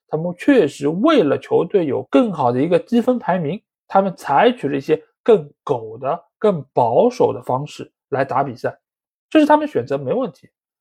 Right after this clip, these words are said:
球迷愿意看也行，但是从我一个中立球迷的态度来说，我觉得波斯特克格鲁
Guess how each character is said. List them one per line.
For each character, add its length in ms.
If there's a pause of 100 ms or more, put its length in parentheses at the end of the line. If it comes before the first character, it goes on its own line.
(380)
球 260
迷 180
愿 260
意 80
看 340
也 260
行， 380 (440)
但 140
是 260 (140)
从 280
我 220
一 240
个 260 (140)
中 260
立 180
球 240
迷 240
的 280 (480)
态 180
度 140
来 140
说， 280 (600)
我 180
觉 200
得 100
波 300
斯 180
特 180
克 140
格 160
鲁 220